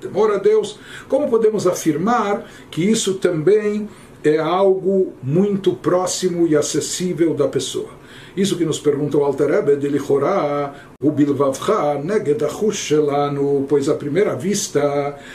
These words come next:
cumprir os mandamentos em teu coração, se a Torá exige de mim cumprir na prática, então na prática eu acabo fazendo as coisas,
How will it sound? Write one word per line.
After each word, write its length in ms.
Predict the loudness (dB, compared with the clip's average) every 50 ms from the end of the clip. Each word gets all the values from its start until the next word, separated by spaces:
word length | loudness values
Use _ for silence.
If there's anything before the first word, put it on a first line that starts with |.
| -20 -20 -16
cumprir 560 | -14 -14 -12 -10 -2 0 0 2 2 2 2
os 180 | 2 0 0 -2
mandamentos 880 | -4 -2 0 0 0 0 2 0 0 0 -2 -2 0 0 0 0 0
em 180 | 0 0 -2 -2
teu 280 | -2 0 2 2 2 2 0
coração, 1040 | -2 2 2 2 2 2 -2 -4 -6 -2 0 2 2 2 0 0 -2 -4 -6 -6 -10 -16 -20 -20 -20 -20 -20 -14
se 180 | -4 -2 0 0
a 60 | 2
Torá 340 | 2 2 2 2 4 2 2
exige 360 | 0 2 0 -2 -2 0 -2
de 80 | -2 0
mim 200 | -2 -2 -2 -2
cumprir 640 | -2 -2 -4 -4 -2 0 2 2 4 2 2 0
na 140 | -2 -6 -6
prática, 920 | -2 -2 0 0 0 -2 -4 -6 -6 -2 -2 -2 0 0 -2 -4 -6 -6 -10 -16 -20 -20 -20 -8
então 220 | -6 -6 -4 -2
na 120 | -4 -4 -2
prática 460 | -2 -2 -2 -2 -4 -6 -2 0 2
eu 120 | 2 2
acabo 260 | 2 2 0 0 -2
fazendo 380 | 0 0 0 2 2 2 2 0
as 120 | -2 -2
coisas, 520 | 0 2 2 2 2 2 0 -2 -4 -4